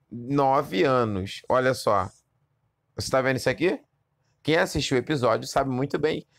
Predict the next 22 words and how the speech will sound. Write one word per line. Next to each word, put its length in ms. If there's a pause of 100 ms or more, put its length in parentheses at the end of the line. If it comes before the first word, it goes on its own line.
(140)
daquele 400
primeiro 460
Quincy 420
que 100
enfrentou 440
o 80
Ichigo, 360
né? 220 (460)
Que 540 (380)
ele 240
liberou 400
isso. 240
Então, 460 (1080)
esses 400
Quincy 460
que 100
aparecem, 680
aí 40
é 40
uma 120
teoria 400
minha, 460